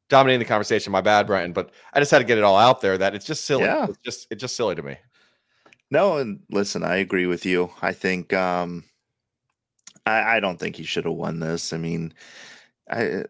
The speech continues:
Speaker 2: I forget who it was. It was on Twitter saying that trying to compare the League's Cup to winning the, the E P L or something. And I was just like, "Come on, man, like, have a little,
Speaker 1: It's,
Speaker 2: little"
Speaker 1: uh, Fabian? Fabian said that.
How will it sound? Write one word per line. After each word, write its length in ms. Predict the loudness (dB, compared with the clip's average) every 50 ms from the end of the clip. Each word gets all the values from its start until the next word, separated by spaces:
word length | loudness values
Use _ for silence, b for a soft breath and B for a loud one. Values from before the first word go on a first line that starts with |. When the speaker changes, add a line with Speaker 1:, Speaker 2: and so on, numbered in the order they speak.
| _ -12 -12
Speaker 2:
I 100 | -12 -10
forget 340 | -6 -6 -4 -4 -4 -4
who 180 | -2 0 0 0
it 80 | 0 -2
was. 280 | -2 -2 -2 -2 -2
It 100 | -2 -2
was 360 | -2 -2 -2 -4 -6 -8 -8 -6
on 340 | -6 -4 -4 -6 -8 -8 -10
Twitter 520 | -10 -4 -2 -2 0 0 0 0 0 0
saying 480 | -2 -2 -2 -2 -2 -2 -2 -4 -4 -4
that 280 | -2 -2 -2 -2 -4 -6 _ _ _ _ -6
trying 240 | -4 -2 -2 -2 -2
to 80 | -4
compare 580 | -4 -4 -6 -6 -4 -2 -2 0 2 2 0 0
the 500 | 0 -2 -2 0 -2 -2 -2 -4 -6 -8 B B B B B B B B B
League's 420 | 0 0 0 0 0 -2 -6 -8
Cup 360 | -6 -2 -2 0 -2 -2 -2 -4
to 100 | -4 -4
winning 280 | -2 -4 -4 -4 -4
the, 320 | -4 -4 -4 -4 -4 -6 -4
the 300 | -2 -2 -2 -2 0 0
E 140 | 0 0
P 240 | 0 -2 -2 0 2
L 260 | 2 2 2 0 0
or 120 | 0 -2 -4
something. 560 | -4 -4 -4 -4 -4 -4 -4 -4 -4 -4 -4
And 80 | -2 0
I 120 | 0 2
was 180 | 2 0 0 -2
just 200 | -4 -4 -2 -2
like, 160 | -4 -4 -4
"Come 180 | -6 -6 -4
on, 200 | -4 -6 -6 -6
man, 380 | -8 -6 -6 -4 -4 -4 -4 -4
like, 240 | -6 -6 -6 -4 -2
have 220 | -2 -2 -2 -2
a 40 | -2
little, 480 | -2 -2 -2 -2 -2 -2 -2 -4 -6 -6 -4
Speaker 1:
It's, 100 | 0 0
Speaker 2:
little" 200 | 0 2 2 2
Speaker 1:
uh, 320 | 4 4 4 2 2 -2
Fabian? 760 | -4 -10 -20 -20 -8 -2 2 4 4 4 2 0 -2 -4 -6 -10 _
Fabian 340 | _ 0 2 2 2 2 0
said 180 | -4 -6 -8 -6
that. 180 | -8 -10 -10